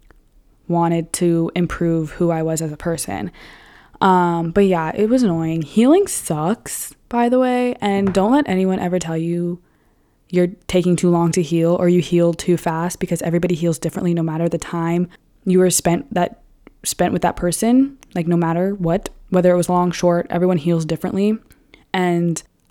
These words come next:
low key, it took me a little bit of a ti-, like, little bit of time to get over this person, which I am over that person. But it's like, for the longest time, I was like, "Wow, I'm really not getting over this person. What is wrong with me? Why am I," usually by now, I'm like,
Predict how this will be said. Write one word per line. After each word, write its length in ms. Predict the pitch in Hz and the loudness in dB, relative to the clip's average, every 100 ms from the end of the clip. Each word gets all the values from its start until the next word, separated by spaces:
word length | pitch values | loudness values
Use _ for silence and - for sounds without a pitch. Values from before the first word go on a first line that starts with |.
| _ 180 | _ 0
low 260 | 180 208 | 6 6
key, 640 | 233 - 262 277 175 170 - - _ - - | 6 4 8 8 6 2 -2 -12 _ -20 -2
it 260 | 196 208 202 | 4 4 4
took 240 | 220 240 | 0 4
me 160 | 240 240 | 2 2
a 80 | 214 | 2
little 180 | 185 | 0
bit 140 | 196 202 | 2 0
of 80 | 226 | -2
a 60 | |
ti-, 300 | - 180 - | -6 -8 -6
like, 180 | 180 175 | -6 -6
little 300 | 170 175 214 | -2 2 2
bit 180 | 202 - | 2 -2
of 100 | 190 | -4
time 540 | - 220 220 165 165 170 | -4 0 0 0 -4 -2
to 120 | 170 | 0
get 140 | 175 | 2
over 200 | 220 247 | 2 2
this 120 | 175 | 0
person, 440 | - 170 160 165 165 | -2 -6 -4 -4 0
which 240 | 170 - - _ _ _ - | -2 -2 -12 _ _ _ -4
I 280 | 185 175 - | -2 -2 -2
am 180 | 185 196 | 0 0
over 240 | 180 170 175 | 0 -2 -2
that 160 | 165 | -2
person. 400 | - 165 175 170 - - - - - | -4 -6 -4 -6 -8 -20 -20 -12 2
But 120 | 196 | 2
it's 180 | 190 202 | 2 0
like, 320 | 185 180 - _ _ _ _ _ - | 0 0 -6 _ _ _ _ _ 0
for 80 | 208 | 4
the 140 | 208 190 | 6 6
longest 280 | 185 233 | 4 4
time, 160 | - 208 | 2 0
I 60 | 180 | 2
was 100 | 175 | 0
like, 120 | 160 | -2
"Wow, 280 | 165 180 170 | 0 0 0
I'm 140 | 165 | 0
really 200 | 170 214 | 0 2
not 420 | 180 165 165 165 - _ _ _ _ - | 2 0 -2 -4 -8 _ _ _ _ -8
getting 240 | 170 170 | -4 -2
over 100 | 160 | -2
this 80 | 160 | -2
person. 400 | 190 226 160 139 _ _ | -2 -4 -4 -8 _ _
What 200 | 160 170 | 0 2
is 80 | 160 | 2
wrong 140 | 185 | 2
with 100 | 214 | 0
me? 140 | 160 156 | 0 -4
Why 320 | - 160 165 | -2 -2 0
am 140 | 165 | 0
I," 40 | 170 | 0
usually 400 | 175 185 185 190 | 2 2 2 0
by 160 | 180 175 | 0 0
now, 280 | 180 202 170 | 0 0 0
I'm 140 | 170 | -2
like, 200 | 170 | -2